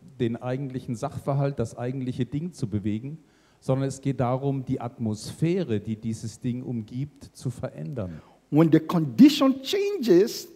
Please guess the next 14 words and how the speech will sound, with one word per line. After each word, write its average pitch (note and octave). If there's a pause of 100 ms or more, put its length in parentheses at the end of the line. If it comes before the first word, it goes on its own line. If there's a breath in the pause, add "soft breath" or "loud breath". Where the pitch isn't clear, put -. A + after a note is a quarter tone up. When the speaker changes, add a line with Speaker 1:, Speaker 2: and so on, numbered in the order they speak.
Speaker 2:
the C#3
thing A3
itself F3+
will C3
change. G#2+ (680)
Speaker 1:
Wenn B2
sich A#2+
die C3
Bedingungen B2+
ändern G#2+
um A#2+
das A2
Ding A#2
herum, A2+